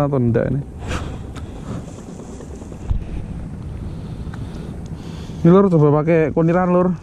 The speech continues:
Ini tadi dikasih sama, wah, Pak siapa tadi namanya? Lupa. Tadi barter tadi. Tompelku tak kasihkan beliau.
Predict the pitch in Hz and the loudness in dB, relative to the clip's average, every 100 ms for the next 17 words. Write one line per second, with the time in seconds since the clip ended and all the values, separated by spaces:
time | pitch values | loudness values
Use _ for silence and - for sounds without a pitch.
0 | - 156 160 160 143 135 143 - 147 143 | 0 2 6 6 6 4 0 4 6 6
1 | 147 147 - - 147 147 143 139 139 - | 8 6 2 -2 2 4 4 4 2 0
2 | - - - 135 160 185 156 135 127 123 | -4 -4 -4 0 2 2 2 4 4 2
3 | 123 123 - - - - 127 156 160 - | 2 0 -4 -12 -4 2 4 4 4 2
4 | - - - - - - - 151 196 - | -4 -12 -10 -10 -10 -10 2 6 6 6
5 | 165 156 190 175 151 147 147 143 - - | 4 6 4 4 4 2 2 -2 -14 -16
6 | - 143 139 147 170 151 143 151 147 131 | -4 2 4 4 2 0 0 2 2 4
7 | 131 139 156 | 6 8 6